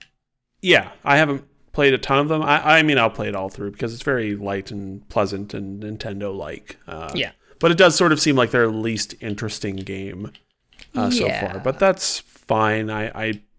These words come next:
Speaker 1: you know, that's forgivable. They're, they're, they're allowed to have a, an in-, un-, somewhat uninteresting game every now and then.
Speaker 2: I like
Speaker 1: Uh,
Speaker 2: those guys. I like what they do.
Speaker 1: I love that it's a completely,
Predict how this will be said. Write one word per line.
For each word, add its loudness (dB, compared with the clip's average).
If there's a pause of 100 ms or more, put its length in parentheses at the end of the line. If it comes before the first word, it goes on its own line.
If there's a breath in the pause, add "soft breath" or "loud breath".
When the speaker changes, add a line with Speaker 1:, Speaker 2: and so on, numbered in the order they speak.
(120)
Speaker 1:
you -10
know, -12 (440)
that's -12
forgivable. -8
They're, -8
they're, -6 (200)
they're -6
allowed -6
to -6
have -4
a, -4
an -10
in-, -10 (120)
un-, -2 (340)
somewhat -4
uninteresting -4
game -8
every -12
now -10
and -12
then. -12
Speaker 2:
I 2
like 2
Speaker 1:
Uh, -8
Speaker 2:
those -4
guys. -2
I -8
like -2
what -4
they -6
do. 0
Speaker 1:
I 8
love 8
that 8
it's 2
a -8
completely, 4